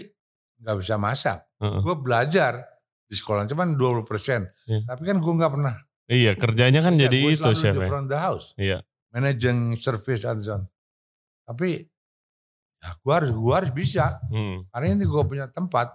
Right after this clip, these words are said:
Speaker 2: Hmm.
Speaker 1: Akhirnya, gimana? Lu bisa masak, lu bisa masak, lu bisa masak.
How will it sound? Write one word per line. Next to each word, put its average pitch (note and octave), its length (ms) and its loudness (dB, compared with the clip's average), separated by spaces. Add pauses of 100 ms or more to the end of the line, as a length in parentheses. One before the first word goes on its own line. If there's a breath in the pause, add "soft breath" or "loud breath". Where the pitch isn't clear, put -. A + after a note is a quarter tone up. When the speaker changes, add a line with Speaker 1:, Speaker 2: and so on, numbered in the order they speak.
(100)
Speaker 2:
Hmm. A2+ 180 0
Speaker 1:
Akhirnya, A#2 340 -2 (1300)
gimana? A#2 460 -2 (1500)
Lu E3+ 440 2
bisa G2 400 -2
masak, G2 560 -4
lu D#3 180 -6
bisa C3 180 -4
masak, F#2 360 -8
lu G#2 80 -10
bisa F2 160 -18
masak. F#2 200 -20